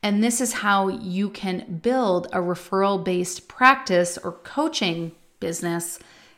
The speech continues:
because people who get that transformation are gonna be highly like you to shout, highly likely to shout your name from the rooftops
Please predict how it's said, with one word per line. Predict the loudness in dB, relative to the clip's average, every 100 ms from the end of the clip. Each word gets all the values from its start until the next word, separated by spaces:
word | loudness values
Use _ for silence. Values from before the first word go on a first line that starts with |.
| _
because | -6 -2 0 0 -2
people | -4 -2 0 0
who | -2
get | -2 -2
that | -2
transformation | -2 -4 -4 -4 -4 -4 -4 -2 -2 -4
are | -6
gonna | -4 -4 -4
be | -6
highly | -8 -4 0 0 0 0
like | -2 -4 -4 -6
you | -4 -4 -6 -12 -20 _
to | -12
shout, | -8 -4 0 0 -2 -8 -18
highly | -4 0 2 2
likely | 2 2 0 -2
to | -2
shout | 0 0 0
your | -2
name | -4
from | -4 -6
the | -4
rooftops | -6 -6 -2 -2 -4